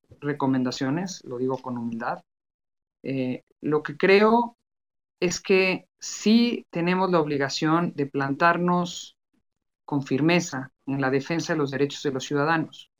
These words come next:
porque para eso nos, nos eligieron, para trabajar para ellos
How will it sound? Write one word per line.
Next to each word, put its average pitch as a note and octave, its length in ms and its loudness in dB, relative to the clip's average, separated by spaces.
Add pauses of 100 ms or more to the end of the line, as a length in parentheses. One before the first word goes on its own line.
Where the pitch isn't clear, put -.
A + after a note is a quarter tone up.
(120)
porque D3+ 220 -6
para D#3+ 200 2
eso G3 200 0
nos, F#3 360 -2
nos D#3 220 -2
eligieron, C#3+ 480 -4 (360)
para D3 200 -2
trabajar C#3+ 460 -2
para E3+ 180 2
ellos D3+ 460 -4